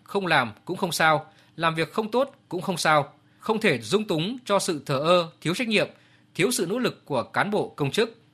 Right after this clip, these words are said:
Xét cho cùng, giải phóng sức ì trong mỗi cá nhân, mở rộng hơn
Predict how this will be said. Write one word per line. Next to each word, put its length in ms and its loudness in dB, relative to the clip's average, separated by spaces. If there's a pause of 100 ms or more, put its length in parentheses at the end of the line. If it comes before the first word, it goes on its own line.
(680)
Xét 240 -2
cho 80 0
cùng, 280 -2 (340)
giải 200 4
phóng 220 -2
sức 140 -8
ì 300 0 (100)
trong 220 -4
mỗi 140 -4
cá 180 0
nhân, 240 0 (380)
mở 160 2
rộng 160 0
hơn 240 0